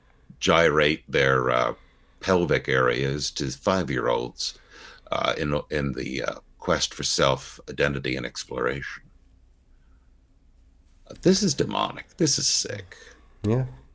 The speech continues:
Speaker 2: In fact, our next story involves what should happen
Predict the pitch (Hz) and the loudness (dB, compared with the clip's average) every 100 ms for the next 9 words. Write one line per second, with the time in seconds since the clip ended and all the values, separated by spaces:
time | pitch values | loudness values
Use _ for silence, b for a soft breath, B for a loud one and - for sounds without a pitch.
0 | _ _ _ _ _ _ _ - 110 127 | _ _ _ _ _ _ _ -4 4 6
1 | 123 123 127 139 - - 127 120 101 98 | 6 8 10 10 6 6 10 10 8 8
2 | 107 107 92 - 85 120 - - 113 - | 8 8 4 -2 8 8 8 -2 -2 -4
3 | - 80 80 71 | -8 -4 -2 -2